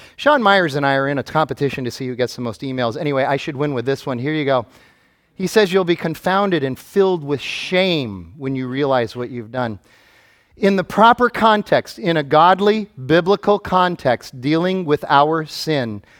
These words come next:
I think we often downplay the value of guilt, shame, and embarrassment. We are so bent on eliminating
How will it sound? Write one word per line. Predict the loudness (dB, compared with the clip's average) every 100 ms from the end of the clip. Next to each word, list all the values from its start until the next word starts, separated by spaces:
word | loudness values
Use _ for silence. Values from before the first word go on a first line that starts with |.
| _ 2
I | 2
think | 2 -4 -4
we | -2 -2
often | 2 0 0 -6 -2
downplay | 4 4 4 -2 0 0 0
the | -2
value | 2 2 0 -4
of | -8 -4
guilt, | -4 -4
shame, | -8 -10 -8
and | -10
embarrassment. | -12 -12 -12 -14 -20 -20 _ _ _ _ _ _ _ _ _ _
We | 0 4 6
are | 6 6 6
so | 0 -2 4 6 6 4 2 -4 -8 -20 -20
bent | -16 -2 6 8 6 0 -10 0
on | 2 6
eliminating | 6 6 4 4 2 2 -2 -4